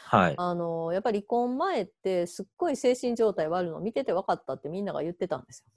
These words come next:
Speaker 2: よ。
Speaker 1: うん。
Speaker 2: イライラすごいしてるって言っててね。
Speaker 1: うんうんうんうん。
Speaker 2: で、まあ、再婚してからすごいこう精神的に安定したみたいなんですけれども、
Speaker 1: はい。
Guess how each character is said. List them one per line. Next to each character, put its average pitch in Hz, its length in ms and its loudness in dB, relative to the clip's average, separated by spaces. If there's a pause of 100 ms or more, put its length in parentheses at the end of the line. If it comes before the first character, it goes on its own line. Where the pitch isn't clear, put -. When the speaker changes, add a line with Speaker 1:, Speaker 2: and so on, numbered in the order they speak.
(220)
Speaker 2:
よ。 - 80 0
Speaker 1:
う - 20 4
ん。 78 340 0 (420)
Speaker 2:
イ 202 80 -2
ラ 196 160 4
イ 170 40 2
ラ 160 120 -2
す 160 100 -8
ご 156 120 -4
い 143 40 -8
し - 80 -14
て 147 100 -8
る 143 140 -10
っ - 220 -20
て - 140 -20 (260)
言 156 80 -14
っ - 320 -4
て - 80 -10
て - 20 -4
ね。 165 140 -2
Speaker 1:
う - 0 -
ん - 0 -
う - 0 -
ん 214 80 -6
う - 80 -4 (240)
ん - 40 -8
う 156 40 -8
ん。 - 40 -12 (380)
Speaker 2:
で、 508 80 0
ま 453 60 4
あ、 427 40 4
再 415 220 0
婚 359 200 -2
し - 20 -14
て 254 100 0
か 170 100 2
ら 160 60 0
す - 100 -10
ご 175 220 -2
い 151 80 -4
こ 143 260 -8
う - 40 -14
精 165 160 -4
神 156 180 -12
的 147 120 -10
に 143 120 -12
安 151 200 -10
定 139 280 -8 (260)
し - 80 -20
た 151 140 -6
み 143 80 -12
た - 100 -18
い 160 80 -18
な 165 100 -20
ん 170 60 -20
で 175 100 -16
す - 60 -20
け 160 60 -12
れ 156 120 -10
ど 196 100 -4
も、 302 340 2
Speaker 1:
は 92 220 6
い。 76 100 -2